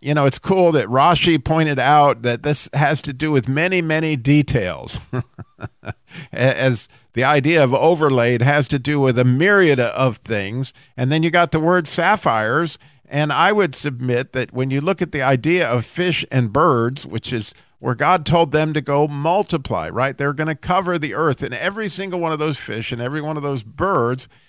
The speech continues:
have a little bit of God in them. And as a matter of fact, he made us fishers of men. So there's the idea of people, to some extent, is always gonna be,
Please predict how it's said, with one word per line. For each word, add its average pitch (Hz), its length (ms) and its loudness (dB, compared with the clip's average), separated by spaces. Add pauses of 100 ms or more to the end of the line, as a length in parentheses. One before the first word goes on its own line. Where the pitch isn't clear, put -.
(120)
have 202 380 0
a 226 60 0
little 165 340 2
bit 139 360 -4
of 135 240 -4 (540)
God 175 540 0
in 151 300 -4
them. 120 260 -4
And 131 240 -4
as 120 200 -8
a - 40 -14
matter 156 200 -4
of 143 60 -10
fact, 139 260 -4
he 160 120 -2
made 151 240 -4
us 151 180 -4 (220)
fishers 175 680 -2
of 135 280 -2
men. 143 500 -2
So 139 180 -4
there's 127 240 -4
the 110 220 -6
idea 180 440 0
of 123 320 -4
people, 135 540 -6 (540)
to 131 100 -6
some 175 260 -2
extent, 135 400 -4
is 104 160 -8
always 147 380 -2
gonna 143 220 0
be, 131 400 -4